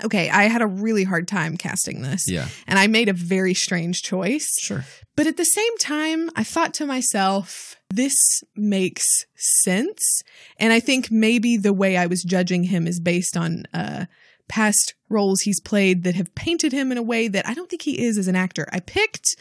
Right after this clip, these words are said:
Speaker 1: Robert Pattinson.
Speaker 2: Huh.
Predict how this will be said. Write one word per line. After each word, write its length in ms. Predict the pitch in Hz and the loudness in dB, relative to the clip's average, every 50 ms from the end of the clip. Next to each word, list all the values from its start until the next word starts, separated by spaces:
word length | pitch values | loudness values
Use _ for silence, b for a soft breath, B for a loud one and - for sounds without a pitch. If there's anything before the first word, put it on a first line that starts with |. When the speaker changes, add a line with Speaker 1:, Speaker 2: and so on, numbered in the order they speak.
| B B B B B B B B B B B B - | B B B B B B B B B B B B -8
Speaker 1:
Robert 560 | 196 180 175 196 226 285 - 427 415 - - | -8 -4 -2 -2 -2 2 2 2 2 0 -2
Pattinson. 800 | - - 233 240 - - 185 - - - - - - 202 214 208 _ _ _ | -8 -6 -4 -4 -4 -6 -6 -4 -4 -4 -4 -4 -6 -8 -10 -12 _ _ _
Speaker 2:
Huh. 840 | - - 107 107 107 113 120 113 110 104 95 82 73 60 53 - | -14 -8 -2 0 2 2 4 4 4 2 2 -2 -4 -6 -10 -14